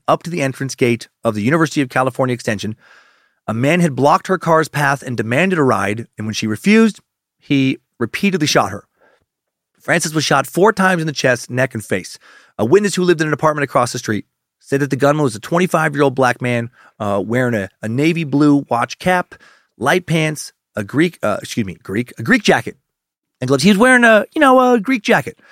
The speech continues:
Uh, I can't even, I can't even picture what that was supposed to look like. No, a green jacket. Cooks was arrested just five minutes later. The officers who responded to the scene found him just walking along Steiner Street like he hadn't just shot somebody. And Cooks, he doesn't even try to deny what he did.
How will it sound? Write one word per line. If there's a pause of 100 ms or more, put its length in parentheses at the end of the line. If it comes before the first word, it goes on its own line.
(440)
Uh,
I
can't
even,
I
can't
even
picture
what
that
was (180)
supposed
to
look
like.
No,
a
green
jacket. (520)
Cooks
was
arrested
just
five
minutes
later. (440)
The
officers
who
responded
to
the
scene
found
him
just
walking
along
Steiner
Street
like
he
hadn't
just
shot
somebody. (640)
And
Cooks,
he
doesn't
even
try
to
deny (140)
what
he
did.